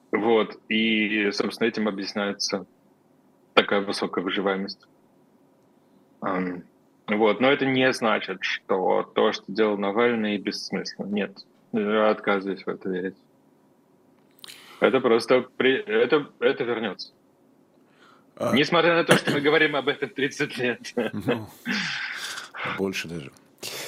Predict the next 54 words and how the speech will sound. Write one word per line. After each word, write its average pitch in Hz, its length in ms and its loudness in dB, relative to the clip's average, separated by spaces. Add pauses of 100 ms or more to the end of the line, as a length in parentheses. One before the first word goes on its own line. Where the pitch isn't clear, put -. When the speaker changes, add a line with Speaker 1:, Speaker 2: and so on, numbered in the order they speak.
(460)
Speaker 2:
И 117 80 2
еще 110 180 0
сколько - 280 -6
будем, 87 320 -6
да, 76 140 -6
еще 73 400 -6
этих - 360 -12
разговоров, 85 480 -8
как - 160 -14
иногда 87 300 -8
кажется, - 320 -6
что - 120 -10
только 90 220 -8
начали. 82 360 -6
Мы 98 200 -4
с - 100 -6
Максимом 107 320 -4
Трудолюбовым 101 580 -4
продолжаем 98 500 -4
наш 101 220 -6
эфир. 151 280 -4
У 135 40 -4
нас 98 300 -6 (140)
примерно 95 400 -8 (100)
десять - 520 -10
с - 80 -12
небольшим 80 400 -6
минут 120 280 -4
осталось, 82 580 -6
чтобы 80 300 -6
нам 76 140 -8
просто - 300 -8
не 78 60 -10
забыть, 80 360 -8
потому 65 280 -12
что - 140 -18
всегда 80 320 -10
мы 73 100 -16
в 71 60 -16
наших - 260 -14
эфирах - 300 -6
напоминаем 80 440 -10
вам 76 140 -12
о 76 60 -18
том, 78 200 -16
что - 180 -18
у - 20 -18
нас - 240 -10
есть - 400 -12
shop 80 240 -8
точка - 260 -14
дилетант - 440 -12
точка - 280 -18
медиа, 113 440 -6